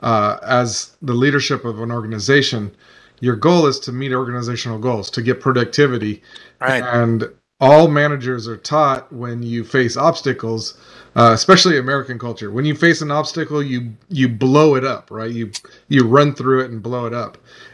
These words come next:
Speaker 1: And American culture is, is very egocentric. And so we will,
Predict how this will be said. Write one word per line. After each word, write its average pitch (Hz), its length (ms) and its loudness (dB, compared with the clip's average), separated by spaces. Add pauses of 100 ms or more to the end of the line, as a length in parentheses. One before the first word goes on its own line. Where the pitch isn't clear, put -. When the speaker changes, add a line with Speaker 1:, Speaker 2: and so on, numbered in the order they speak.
(140)
Speaker 1:
And 123 540 0
American 147 600 0
culture 127 400 -4
is, 117 520 -8
is 123 180 2
very 117 380 4 (100)
egocentric. 127 880 -4
And 123 120 -2
so 113 440 2 (400)
we 139 260 4
will, 123 800 -2